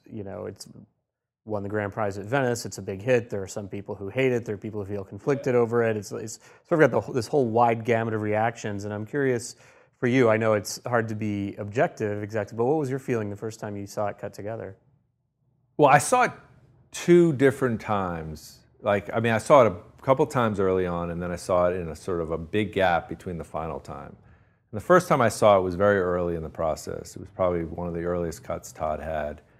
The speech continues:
Speaker 2: Um, and it was, it was,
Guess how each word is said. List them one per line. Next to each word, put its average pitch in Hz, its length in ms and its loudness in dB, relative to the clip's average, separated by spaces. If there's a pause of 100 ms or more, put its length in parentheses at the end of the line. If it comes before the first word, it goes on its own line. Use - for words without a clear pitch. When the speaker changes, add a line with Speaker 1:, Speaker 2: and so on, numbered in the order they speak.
(460)
Speaker 2:
Um, 90 600 2 (1300)
and 110 140 0
it 113 60 0
was, 113 240 -2 (180)
it 135 100 2
was, 107 220 0